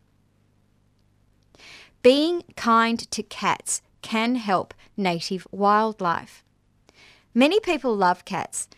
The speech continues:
and do not want them harmed. Advocates for non-lethal approaches to control cat numbers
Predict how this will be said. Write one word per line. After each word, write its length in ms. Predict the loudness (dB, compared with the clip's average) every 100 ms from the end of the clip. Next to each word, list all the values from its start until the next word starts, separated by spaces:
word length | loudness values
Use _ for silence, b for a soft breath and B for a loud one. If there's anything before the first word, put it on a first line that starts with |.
| b b
and 120 | -2
do 100 | 2
not 220 | 2 2 0
want 220 | -6 -4
them 180 | -8 -6
harmed. 480 | -8 -8 -10 -16 -20 _ _ _ _ _ _ _ _ _ _ _ _ 0
Advocates 500 | 2 2 -2 -2 -4
for 320 | 0 2 2 B B B
non-lethal 840 | 2 2 2 0 0 -2 -4 -4
approaches 600 | -6 -2 -2 -2 -8 -8
to 180 | -4 -6
control 440 | -4 -8 -2 0
cat 320 | -2 0 0 0
numbers 480 | -8 -6 -6 -8